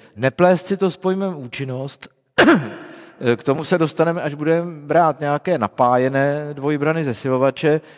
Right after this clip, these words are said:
Účinnost a výkonové zesílení je něco úplně jiného. Tady v tom případě se opravdu jedná o výkon na vstupu a výkon na výstupu.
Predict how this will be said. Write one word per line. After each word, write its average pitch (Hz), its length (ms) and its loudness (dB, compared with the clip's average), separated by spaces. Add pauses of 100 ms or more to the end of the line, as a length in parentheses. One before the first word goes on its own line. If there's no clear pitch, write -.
(140)
Účinnost 160 600 -4
a 143 80 -6
výkonové 147 540 0
zesílení 131 460 -2
je 127 60 -4
něco 127 200 -8
úplně 120 300 -8
jiného. 110 400 -2 (520)
Tady 156 200 4
v 180 60 -10
tom 190 160 0
případě 165 420 -2
se - 140 -4
opravdu 156 400 0
jedná 156 380 2
o 90 200 -10 (640)
výkon 113 600 -10
na 90 120 -8
vstupu - 600 -6
a 101 40 -4
výkon 123 340 -6
na 123 80 -2
výstupu. - 560 -12